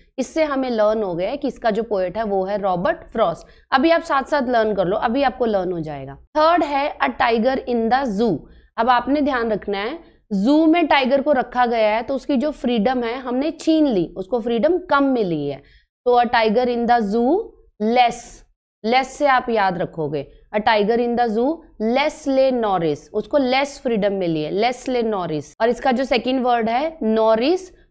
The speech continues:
नो रीस, वो कोई रीस नहीं कर सकता क्योंकि वो जू में बंद है। ये थोड़ा सा फनी है, लेकिन अगर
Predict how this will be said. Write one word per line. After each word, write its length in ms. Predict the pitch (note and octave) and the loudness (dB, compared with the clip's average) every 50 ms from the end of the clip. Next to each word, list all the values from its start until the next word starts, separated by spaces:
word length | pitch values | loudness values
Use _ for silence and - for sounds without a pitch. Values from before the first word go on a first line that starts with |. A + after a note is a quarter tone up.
| _ - | _ 0
नो 640 | A3 A#3 A#3+ B3+ C4 C4+ C#4+ D#4+ F4 F4+ - - - _ - G#3+ | 2 2 2 4 4 2 2 2 0 -2 -4 -10 -20 _ -6 -4
रीस, 460 | G#3 A3 B3 B3+ A#3+ G3+ F3 - - F#3+ | -2 0 2 2 2 0 -2 -4 -4 -2
वो 120 | G3+ B3+ | -2 -2
कोई 280 | B3 B3+ C4+ C#4 C#4+ C#4+ | 0 2 2 4 4 4
रीस 300 | B3+ C4 B3+ B3+ - - | 4 2 2 0 0 -2
नहीं 100 | B3 A#3+ | -4 -2
कर 120 | A3+ G#3+ G3 | -2 -2 -2
सकता 360 | - G#3+ - - - A#3 C4 F4 F#4 - - | -4 -6 -8 -6 -4 -4 -4 -4 -6 -6 -4
क्योंकि 260 | A#3+ G#3 F3+ A#3 A3+ | -4 -2 -2 -2 -4
वो 160 | A#3 E4+ G4+ | -4 -2 -2
जू 260 | C#4+ A3+ A#3+ B3 C4 B3+ | -2 0 2 2 2 2
में 220 | B3 A#3 G#3 F3+ | 2 2 0 0
बंद 260 | F#3 F3 D#3+ D3+ D3 | -2 -2 -2 -4 -6
है। 100 | D3 C#3+ - - - - _ - A3+ | -8 -10 -14 -20 -20 -20 _ -6 -4
ये 80 | B3 | -2
थोड़ा 260 | A#3+ C#4+ C4 C4 C4+ | 0 2 2 2 2
सा 140 | C4+ E4+ E4+ | 2 0 -2
फनी 400 | D4 - C#4 B3+ C4 C#4 D4 C#4+ C4+ | -2 0 0 0 2 2 0 0 -2
है, 140 | C4+ C#4 D4+ | -2 -2 -2
लेकिन 240 | C#4 - - C#4+ C#4 | -2 -2 -2 -2 -2
अगर 200 | C4 B3 D4+ | 0 2 2